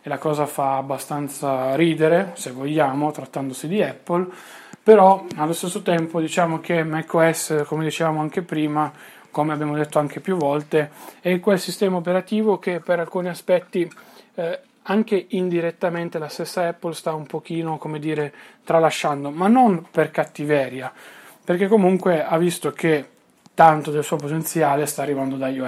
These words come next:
S e tanti utenti sfruttano e provano sempre più, eh, di frequente I O S. Io sono uno di quelli che ha acquistato il Mac e poi è passato ad utilizzare un iPad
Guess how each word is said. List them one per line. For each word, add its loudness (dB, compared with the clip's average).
S -4
e -12
tanti 0
utenti -4
sfruttano -4
e -2
provano -2
sempre -8
più, -4
eh, -8
di -6
frequente -6
I -6
O -8
S. -14
Io -4
sono -6
uno -2
di -2
quelli -4
che -8
ha -16
acquistato -2
il 2
Mac -2
e -6
poi -6
è -4
passato -10
ad -10
utilizzare -2
un 0
iPad -8